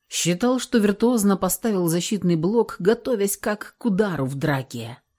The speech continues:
Что меня не перешибешь ничем, и я останусь собранным и готовым к самому главному.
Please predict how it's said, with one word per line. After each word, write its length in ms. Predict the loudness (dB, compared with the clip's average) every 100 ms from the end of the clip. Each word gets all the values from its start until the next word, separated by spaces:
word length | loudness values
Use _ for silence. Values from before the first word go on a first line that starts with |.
| _
Что 280 | -12 -2 4
меня 260 | 6 6 4
не 120 | 2
перешибешь 680 | 2 2 0 0 2 2 2
ничем, 440 | 0 0 0 0
и 60 | 2
я 140 | 0
останусь 460 | -2 -2 -2 0 -2
собранным 600 | -2 -2 0 0 2 0
и 40 |
готовым 500 | 0 0 -2 -2 -2
к 80 | -4
самому 460 | -2 -2 0 0 0
главному. 800 | 0 0 0 0 0 -2 -4